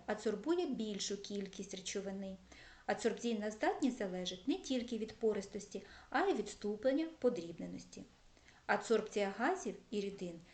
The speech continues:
залежить від температури. При підвищенні температури вона буде зменшуватися. У Першу світову війну, коли хлор використовували як хімічну зброю,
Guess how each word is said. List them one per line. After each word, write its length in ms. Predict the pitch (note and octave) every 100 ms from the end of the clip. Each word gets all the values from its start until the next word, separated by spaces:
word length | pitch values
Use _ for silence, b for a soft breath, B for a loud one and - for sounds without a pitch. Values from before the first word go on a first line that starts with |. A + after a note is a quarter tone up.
| B -
залежить 720 | G#3+ G#3 G3 B3 C#4+ E4+ -
від 180 | A3 A3+
температури. 760 | B3 B3 A#3+ B3 - F#3+ F3 F3+ B B B -
При 180 | B3+
підвищенні 720 | C4 A3+ F#3 A3 G3+ - F#3+
температури 760 | F3+ G3 F#3+ G#3 A3+ F#4 G4+ F#4+ F#4
вона 480 | A#3+ A3 G#3 C#4 E4+ -
буде 400 | F#3 G3 G3+ A3+ -
зменшуватися. 880 | F#3 F#3 F3 F3 - - F3+ - - - B B B B B
У 100 | A#3
Першу 340 | A#3 A3+ A3
світову 440 | G#3 A3 A3 G3+ G#3
війну, 300 | G3+ A3 F#4 -
коли 220 | A3+ G3+
хлор 300 | G3+ G#3+ G3
використовували 800 | F#3 G#3 A3 A3 - G3+ F#3 F#3
як 120 | F#3+
хімічну 480 | G3 A3+ G#3 - F#3+
зброю, 440 | F#3 F3+ F3+ E3